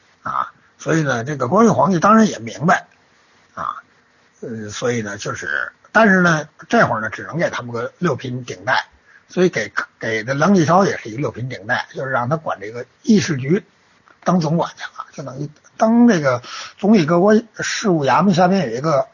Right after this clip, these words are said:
翻译处啊，当个处长。啊，所以呢，这个梁，呃，<clears throat> 康，康有为呢，给了个六部，呃，六品的，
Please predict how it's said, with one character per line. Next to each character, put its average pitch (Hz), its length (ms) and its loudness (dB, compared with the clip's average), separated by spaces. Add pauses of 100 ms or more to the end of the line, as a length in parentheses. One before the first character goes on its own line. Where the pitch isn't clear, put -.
(360)
翻 269 360 6
译 240 60 8
处 - 260 -2 (300)
啊， - 300 0
当 214 160 2
个 269 60 2
处 - 160 -4
长。 - 140 -6 (1500)
啊， - 180 -20 (540)
所 214 300 -6
以 226 80 6
呢， 226 240 8
这 226 140 6
个 202 120 6
梁， 208 300 6
呃， 180 600 2 (260)
<clears throat> 160 340 2
康， 247 360 4 (160)
康 247 200 6
有 185 40 4
为 135 180 2
呢， 214 140 6
给 107 160 -2
了 127 80 -2
个 156 140 2
六 190 200 6
部， 156 280 -2 (320)
呃， 240 140 -6
六 208 200 4
品 107 240 -8
的， 123 180 -4